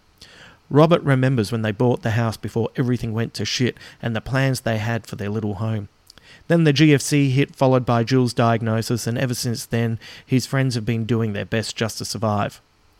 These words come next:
For a moment, Robert feels ashamed at his crisis of confidence. It's easy to be wrapped up in existential issues when you have your health and wealth. "It's good to see you," Jill says. "Yeah, you too. I'm sorry to be bringing this,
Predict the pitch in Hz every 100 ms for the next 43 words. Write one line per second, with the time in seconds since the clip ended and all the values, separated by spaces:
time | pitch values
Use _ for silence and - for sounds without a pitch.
0 | - - - 175 185 175 160 202 139 131
1 | 135 139 120 107 - 139 117 107 - 107
2 | 101 - 127 120 - 101 104 - 107 -
3 | 98 - - - - 135 - - 190 165
4 | 139 127 131 120 127 - - 127 - -
5 | 117 107 _ _ - 139 - - 131 123
6 | 110 - 131 - 101 - - - 120 117
7 | 98 123 107 104 98 104 - 104 110 110
8 | - - _ _ _ - _ - - -
9 | - - 156 135 - 143 127 98 - 104
10 | 107 107 104 - _ _ _ - 190 208
11 | 160 104 - - _ - 202 190 - 170
12 | 120 - - - - 185 190 190 - -
13 | 110 95 - 101 117 113 107 101 110 -
14 | -